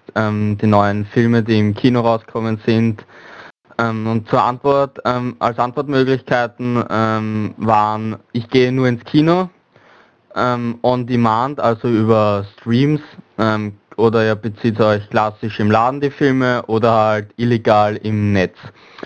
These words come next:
Ja, und vier haben abgestimmt und, ähm, die meisten davon, also drei Stimmen mit fünfundsiebzig Prozent, ähm, haben für Ich gehe nur ins Kino abgestimmt und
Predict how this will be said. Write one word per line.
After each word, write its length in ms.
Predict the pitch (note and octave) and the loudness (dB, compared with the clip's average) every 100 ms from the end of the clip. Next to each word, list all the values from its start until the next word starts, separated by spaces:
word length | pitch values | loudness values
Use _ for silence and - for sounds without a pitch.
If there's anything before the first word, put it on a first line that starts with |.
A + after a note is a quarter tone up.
| - - - - _ - | -20 -20 -20 -20 _ -2
Ja, 380 | A2+ A2 A2 G#2+ | 2 2 0 -2
und 880 | - A#2+ A#2+ B2 B2 A#2+ A#2 G#2+ - - | -2 -2 2 2 4 4 4 2 -4 -12
vier 240 | - E3 D#3 | 0 2 2
haben 280 | C#3 C3 - | -2 -2 -4
abgestimmt 800 | C3+ F#3+ F3 F3+ F3+ F3+ F3 - | -4 -6 -6 -2 0 0 -4 -6
und, 840 | - C#3+ C#3+ C#3+ C#3+ C#3+ C#3+ C#3+ C3+ - - - - - - _ - A#2+ | 0 2 2 2 0 2 2 2 -2 -10 -20 -20 -20 -20 -20 _ -6 -2
ähm, 200 | B2 A#2 | -2 -2
die 80 | |
meisten 420 | B2 A#2 B2+ - C#3+ | 0 0 -2 -6 -6
davon, 400 | C#3 - C#3 C3 | -2 0 0 0
also 320 | A2+ B2+ A#2 | -2 0 -2
drei 300 | A2+ A#2 A#2+ | 2 0 0
Stimmen 640 | - D3 C#3+ D3 C#3+ C#3 | -2 -2 2 2 0 -2
mit 140 | B2 A#2 | -4 -2
fünfundsiebzig 580 | C3+ C3+ C#3 B2 C3 | 0 0 0 -2 -4
Prozent, 600 | - B2+ - A#2+ A#2+ A#2+ - | -2 -4 -2 -2 -2 -6 -2
ähm, 600 | A2+ A2+ A2 A2 A2 - | 0 0 -2 -2 -2 -2
haben 380 | A2+ A2 A2 A2 | 0 0 0 -4
für 220 | B2 A2+ | 0 2
Ich 180 | A2+ A2 | 2 0
gehe 300 | B2 A#2+ A#2 | 0 2 2
nur 160 | B2 B2 | 0 0
ins 180 | A#2 | -2
Kino 400 | - E3+ E3 E3 | 0 2 2 0
abgestimmt 800 | - C3 - C#3+ - C#3 C3+ - | 0 -2 -2 -10 -2 0 0 -2
und 580 | A#2+ B2 B2 B2 G#2+ | -2 0 2 0 -2